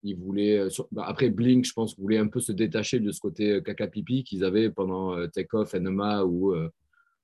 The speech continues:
enfin, sur scène, c'est clairement ça. C'est, « Hey, Tom, euh, j'ai bu ta pisse. » Enfin, voilà, c'est, c'est toujours des blagues comme ça. Et je pense que ça a été une décision, euh, des trois en disant, «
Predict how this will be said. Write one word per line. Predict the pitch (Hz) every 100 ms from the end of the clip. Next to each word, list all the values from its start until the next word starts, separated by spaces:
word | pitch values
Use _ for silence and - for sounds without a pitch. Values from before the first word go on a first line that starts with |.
| _
enfin, | 101 92 92 98
sur | - -
scène, | - 117
c'est | 104
clairement | 87 92 98
ça. | - 110
C'est, « | 104 92
Hey, | 95 92 107 131
Tom, | 135 131 113
euh, | 101 98
j'ai | 98
bu | 101 113
ta | 110
pisse. » | - 135 127 101 95
Enfin, | 90 95 92
voilà, | 95 107
c'est, | 107 85 87
c'est | - 82
toujours | 101 104
des | 98
blagues | 95 104 90
comme | 92
ça. | 80 113 - _ _ - - _ _ _ -
Et | 107
je | 113
pense | - 165 170
que | 147
ça | 123
a | 117
été | 113 123
une | 117
décision, | 110 127 - 127 113 127 135 135 120
euh, | 104 101 101 98 98
des | 95 101
trois | - 120 131 135
en | 110 98
disant, « | 95 95 120 117